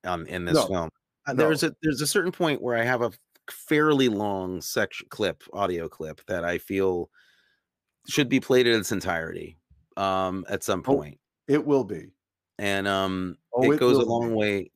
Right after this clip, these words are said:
Speaker 1: to describing what kind of movie this is. I think that I'm shocked that you weren't more enthralled by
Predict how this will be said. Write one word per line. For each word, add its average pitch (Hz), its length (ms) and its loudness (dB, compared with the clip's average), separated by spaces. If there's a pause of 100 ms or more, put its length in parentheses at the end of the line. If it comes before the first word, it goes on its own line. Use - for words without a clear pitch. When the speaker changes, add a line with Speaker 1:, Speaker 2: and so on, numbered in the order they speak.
Speaker 1:
to - 60 -6
describing 98 540 0
what 87 100 -4
kind 92 200 -4
of 87 60 -4
movie 90 220 -4
this 82 220 -6
is. 80 320 -10
I 120 80 0
think - 380 -2
that 110 220 2 (400)
I'm 107 120 -2
shocked 120 440 0
that - 140 -2
you 113 160 -4
weren't 101 380 -4
more 101 220 -2
enthralled 85 680 0
by 85 480 -2